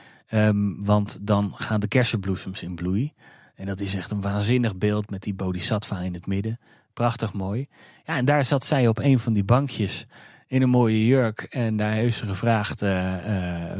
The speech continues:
"Wil je met me trouwen?" En, eh, ik was totaal <laughs> van, eh, uit het, uit het veld geslagen. Ik had het helemaal niet zien aankomen. Maar sindsdien, en dat is het mooie van zo'n park waar je dan zo vaak komt,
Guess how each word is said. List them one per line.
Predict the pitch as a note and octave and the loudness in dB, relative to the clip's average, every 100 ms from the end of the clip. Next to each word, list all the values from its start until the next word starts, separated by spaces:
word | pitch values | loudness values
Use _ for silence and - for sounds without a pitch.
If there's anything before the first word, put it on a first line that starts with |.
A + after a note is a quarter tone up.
| G2 | 2
"Wil | B2 | 4
je | C#3 G#2 | 4 2
met | G2+ F#2+ | 0 -2
me | F2+ | -4
trouwen?" | A2+ B2+ A#2+ F#2 F2+ | -2 2 2 2 -2
En, | E2+ F2+ F2+ | -4 -4 -4
eh, | F2+ F2 F2+ - - - _ _ | -6 -6 -8 -14 -20 -20 _ _
ik | - A2 | -4 2
was | A2 G#2+ - - - | 2 2 0 -6 -2
totaal | A2 G2+ - D#3+ C3+ C3 A2 G2 - _ _ _ | 0 0 0 0 2 2 0 -4 -10 _ _ _
<laughs> | - - G3 A#3+ G3+ - - | -4 2 2 4 0 -2 0
van, | G#3+ F#3 D#3 | 2 4 4
eh, | C3+ B2+ A#2 - - - - - _ D3 C3+ | 4 4 2 -4 -12 -14 -16 -20 _ -4 2
uit | D#3 D3+ | 2 2
het, | C3 A#2+ | 0 0
uit | - D3 | 0 2
het | B2 - | 2 2
veld | F#3 F#3 | 4 4
geslagen. | - D#3 D#3+ D#3 D#3+ | 2 0 2 2 2
Ik | D#3 | -2
had | F3 | -4
het | D3 | -2
helemaal | - C3 F#3 E3 C#3 | 4 4 4 4 4
niet | B2+ A#2+ | 2 2
zien | A2+ G2 | -2 0
aankomen. | B2+ D3+ C#3+ C#3 C#3+ E3+ - - - - - | 0 2 0 0 0 -6 -10 -20 -20 -20 0
Maar | D3 | 0
sindsdien, | - D3+ C#3 G#2+ B2 F3+ | 4 4 4 4 4 4
en | D#3 A#2+ | 0 2
dat | C#3 | 2
is | C#3+ | 2
het | B2 A2+ | -2 2
mooie | A2+ G#2+ G#2 | 4 4 2
van | G#2 | 2
zo'n | G2+ G2 | 0 0
park | G#2+ G2 G2 | 0 0 -2
waar | G2 | -6
je | F#2 | -4
dan | F#2 F#2 | -2 2
zo | G#2 G2 | 4 2
vaak | F#2 F2+ - | 0 -4 -2
komt, | A#2 C#3+ - | -2 -2 -6